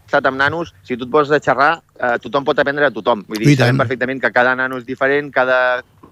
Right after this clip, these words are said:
Speaker 1: club és diferent, cada grup d'entrenadors és diferent, i moltes vegades quan ens reunim entrenadors, eh, en lloc de desconnectar, el que fem és precisament parlar de coses d'aquestes
Speaker 2: No.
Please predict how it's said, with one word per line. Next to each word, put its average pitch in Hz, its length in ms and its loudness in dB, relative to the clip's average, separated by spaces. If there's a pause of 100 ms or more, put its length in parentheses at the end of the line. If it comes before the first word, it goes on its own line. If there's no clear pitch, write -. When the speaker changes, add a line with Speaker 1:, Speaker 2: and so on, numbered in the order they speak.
(100)
Speaker 1:
club 135 200 -10
és 123 120 -4
diferent, 139 360 -2
cada 131 180 2
grup 131 160 -8
d'entrenadors 127 340 -6
és 127 60 -18
diferent, 151 360 0 (340)
i 120 400 4
moltes 127 380 2
vegades 139 220 2
quan 123 160 -2
ens 113 160 -8
reunim 113 300 -2
entrenadors, 131 760 0
eh, 107 500 -2 (100)
en 113 80 -4
lloc 120 140 0
de 131 120 2
desconnectar, 127 720 -4
el 127 60 -2
que 117 120 -2
fem 120 140 -2
és 120 100 -6
precisament 120 300 -2
parlar 113 340 2
de 110 80 -4
coses 117 200 -6
d'aquestes 123 540 -2 (180)
Speaker 2:
No. 110 180 2